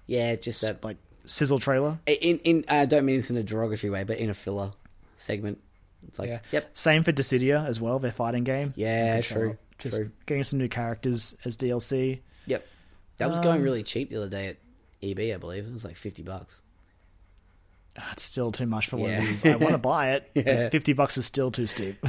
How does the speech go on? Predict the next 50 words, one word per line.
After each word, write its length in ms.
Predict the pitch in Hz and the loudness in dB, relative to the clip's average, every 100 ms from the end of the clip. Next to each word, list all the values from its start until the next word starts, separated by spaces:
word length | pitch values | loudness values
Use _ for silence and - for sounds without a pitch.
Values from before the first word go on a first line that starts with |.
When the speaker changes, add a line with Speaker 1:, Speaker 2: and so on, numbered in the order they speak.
| 107 | -4
Speaker 2:
<laughs> 160 | - - | -6 -4
Speaker 1:
That's 220 | 117 - | -2 2
what 100 | 127 | 0
I 40 | |
thought. 200 | 117 110 | 2 0
I 40 | 110 | 2
was 80 | 123 | 4
gonna 140 | 165 | 4
message 320 | 147 151 120 | 4 0 0
you 80 | 127 | 0
about 200 | 110 110 | 0 0
it, 20 | |
and 80 | 104 | -2
I'm 80 | 101 | -4
like, 280 | 98 95 - | -4 -8 -10
"Nah, 240 | 90 87 | -8 -8
that's 120 | 98 | -8
still 140 | - 104 | -8 -10
too 160 | - | -8
much 140 | 80 - | -12 -14
for 120 | - | -18
Kyron. 360 | - 73 92 92 - | -12 -12 -12 -12 -12
That's 120 | - | -4
still 160 | 131 | -4
too 160 | 120 117 | -2 -4
rich 180 | 110 110 | -4 -2
for 100 | 180 | -2
Speaker 2:
Just 120 | 101 | -2
Speaker 1:
him." 60 | 101 | 0
Speaker 2:
ha-, 200 | 156 160 | 0 0
half 380 | - 175 180 | -2 0 2
that 160 | 175 160 | 2 2
price, 380 | 175 180 226 - | 2 0 0 -2
Speaker 1:
Yeah. 180 | - - | -2 2
Speaker 2:
twenty-five, 560 | 185 180 185 185 190 - - - | 2 2 0 0 -2 -8 -10 -2
then 140 | 139 | -2
I'll 80 | 127 | -2
pick 160 | 120 | -4
it 80 | 113 | -6
up. 160 | 92 - | -8 -6
Speaker 1:
Yeah. 200 | 127 120 | -4 -2
Speaker 2:
For 80 | 131 | 0
a 40 | 131 | 0
game 180 | 131 | 2
that's 140 | 135 123 | 0 0
multiplayer 480 | 135 139 135 135 127 | -2 -2 0 2 2
only, 380 | 127 143 170 165 - | 0 0 0 -2 -4
yeah. 340 | 120 104 92 90 - - | -4 -4 -6 -12 -14 -6
Speaker 1:
Yep. 300 | 117 107 101 _ - - - - - - - - - - | -2 -2 -6 _ -20 -20 -20 -20 -20 -20 -20 -20 -10 0
Um, 500 | 131 139 139 135 | 4 6 6 2